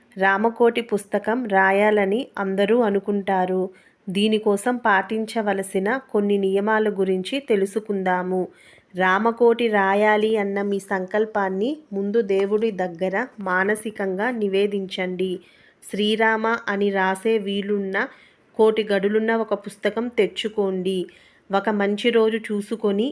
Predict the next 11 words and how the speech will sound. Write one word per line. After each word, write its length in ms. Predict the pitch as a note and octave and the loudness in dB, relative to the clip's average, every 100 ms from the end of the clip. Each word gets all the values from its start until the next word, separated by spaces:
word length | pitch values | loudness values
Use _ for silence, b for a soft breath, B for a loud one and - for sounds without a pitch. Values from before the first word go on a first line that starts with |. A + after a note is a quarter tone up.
| - | -4
ఈ 80 | G#3 | -6
పుస్తకానికి 760 | G#3 G3+ G3 A3+ A3+ A3 A3 A3 | -4 -6 -2 -2 2 2 2 -2
పసుపు 420 | A3 F#3+ - - | -2 -4 -4 -4
రాసి 420 | G#3+ G3+ F#3+ A#3 C4+ - | 0 2 0 -2 -6 -6
దేవుడి 440 | F#3+ F#3+ G3+ A3 A3+ | -2 2 2 2 -2
సన్నిధిలో 640 | A3+ G3 G3+ G#3 G#3 G#3+ | 0 0 0 0 2 2
ఉంచి 380 | G#3 F#3+ F#3 - C#4 b b b b - | 2 0 -6 -6 -8 b b b b -6
పుస్తకానికి 680 | G#3 - A3+ A#3 A3+ A3+ A3+ | -6 0 0 2 2 0 -4
శ్రీరామ 580 | - G#3+ G#3 A3 A3 A3 | -2 0 2 2 2 0
అష్టోత్తర 640 | G3+ - - G#3+ G#3+ G#3+ | -2 -4 -2 -2 -2 -4
శతనామావళితో 1120 | G#3+ G3+ G3+ G#3 G#3 G#3 G3+ G3 F#3+ F3+ A3 | -2 -4 -2 0 0 2 -2 -2 -2 -4 -4